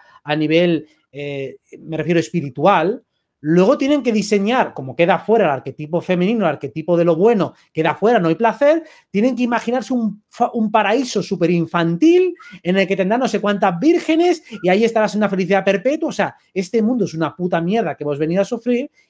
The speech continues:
y tienes que crear como contraposición otro súper bonito y súper bondadoso donde todo es perfecto. Pues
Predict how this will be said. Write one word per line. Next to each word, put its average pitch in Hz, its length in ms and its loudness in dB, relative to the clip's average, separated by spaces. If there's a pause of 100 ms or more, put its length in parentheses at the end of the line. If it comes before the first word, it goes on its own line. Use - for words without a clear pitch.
y 156 120 -6
tienes 240 260 0
que 254 80 -8
crear 233 240 0
como 151 240 -6
contraposición 151 720 -2
otro 269 340 0
súper 208 320 -2
bonito 190 380 -2
y - 20 -2
súper 143 260 -10
bondadoso 185 520 -2 (180)
donde 151 120 -4
todo 175 120 6
es 175 100 2
perfecto. 135 640 -8 (640)
Pues 196 400 -2